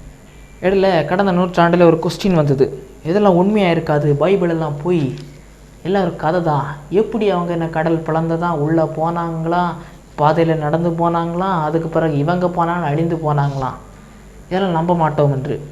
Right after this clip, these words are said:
இப்போ நம்ம காலத்துல தானே, நம்ம இருக்கிற இந்த காலத்துல என்ன பண்றாங்க, டிஸ்கவரி சேனல்லாம் பார்த்துருப்பீங்க. பெரிய பெரிய டியூபெல்லாம் விட்டு, கேமராலாம் விட்டு, கடலுக்கு அடியில என்ன இருக்குதுன்னு பெரிய ஃபிஷ் எல்லாம் ஃபோட்டோ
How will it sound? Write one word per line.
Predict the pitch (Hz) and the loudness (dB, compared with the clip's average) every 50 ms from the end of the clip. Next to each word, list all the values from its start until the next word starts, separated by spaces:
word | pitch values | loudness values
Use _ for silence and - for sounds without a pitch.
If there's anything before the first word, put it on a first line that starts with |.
| - - - - - - - - - - - - - - - - - - | -18 -20 -20 -20 -20 -20 -20 -20 -20 -20 -20 -20 -20 -20 -20 -20 -20 -14
இப்போ | - - 175 | -6 -4 -2
நம்ம | 170 165 170 175 175 | 0 0 0 0 0
காலத்துல | 175 180 165 165 165 165 165 160 | 2 2 2 2 2 0 0 0
தானே, | 156 165 175 196 190 160 143 139 143 - - - - - - - - - - - - - - - - - - - - | 2 0 0 0 0 0 0 -2 -4 -6 -10 -18 -20 -20 -20 -20 -20 -20 -20 -20 -20 -20 -20 -20 -20 -20 -20 -10 -4
நம்ம | 160 165 180 175 | -2 0 0 0
இருக்கிற | 165 170 170 165 | 0 0 0 0
இந்த | 165 170 | 0 0
காலத்துல | 165 165 160 165 165 165 160 | 0 2 0 0 0 -2 -4
என்ன | 160 160 165 | -2 -2 -2
பண்றாங்க, | 160 160 156 156 151 151 | -2 -2 -2 -4 -4 -4
டிஸ்கவரி | 151 - - - - 165 160 151 - | -6 -8 -8 -4 -2 0 0 0 0
சேனல்லாம் | 160 156 156 156 156 156 156 156 156 | -2 -4 -4 -4 -4 -4 -4 -2 -4
பார்த்துருப்பீங்க. | 151 151 156 143 143 147 139 135 135 131 - - - - - - - - - - | -2 -2 -4 -4 -2 -2 -2 -2 -4 -4 -6 -10 -16 -20 -20 -20 -20 -20 -14 -6
பெரிய | - 160 156 151 147 | -2 -2 -2 0 0
பெரிய | 151 156 147 143 147 | 2 2 2 2 2
டியூபெல்லாம் | 165 160 156 156 156 156 156 151 151 | 2 2 2 2 0 0 0 0 0
விட்டு, | 151 147 151 143 - | -2 -2 -4 -4 -2
கேமராலாம் | 156 156 160 156 156 156 147 151 151 147 | -2 -2 0 0 2 0 0 2 0 0
விட்டு, | 147 147 147 180 170 147 143 - - - - - - - - - | 0 0 2 2 4 4 2 0 -4 -12 -14 -16 -18 -20 -14 -6
கடலுக்கு | - 160 156 160 165 165 165 160 | -2 0 2 2 2 2 2 0
அடியில | 151 151 156 156 147 | -2 -2 0 0 0
என்ன | 147 165 170 | 0 0 0
இருக்குதுன்னு | 165 160 147 - 165 156 156 156 156 160 151 147 147 | 0 0 0 -2 -2 -2 -2 -4 -4 -4 -4 -2 0
பெரிய | 147 147 147 147 147 143 143 143 139 143 - | 0 0 2 2 2 4 2 2 0 -2 -4
ஃபிஷ் | - 147 - - 156 | -6 -6 -4 -2 -2
எல்லாம் | 147 147 147 143 | -2 -2 -2 0
ஃபோட்டோ | 160 160 160 - | -2 -2 0 0